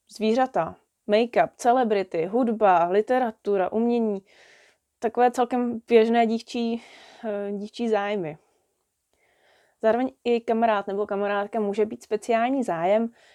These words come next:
což pak může skončit dokonce až jako stalking. Zájmy mohou být samozřejmě i technické nebo velmi neobvyklé.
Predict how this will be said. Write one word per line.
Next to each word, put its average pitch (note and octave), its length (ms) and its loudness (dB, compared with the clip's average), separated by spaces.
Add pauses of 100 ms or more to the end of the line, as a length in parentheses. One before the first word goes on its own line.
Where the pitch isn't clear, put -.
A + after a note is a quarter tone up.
(180)
což - 260 -6
pak C4 220 -4
může A#3 220 -2
skončit A3 300 -4
dokonce G3+ 360 -4
až G#3 140 -2
jako G#3+ 160 -6
stalking. E3+ 560 -8 (1080)
Zájmy A3 240 4
mohou B3 180 -2
být B3+ 120 -4
samozřejmě A3+ 400 0
i A#3+ 80 -4
technické G#3+ 520 0
nebo G#3 200 2
velmi G#3 260 -2
neobvyklé. A3+ 720 0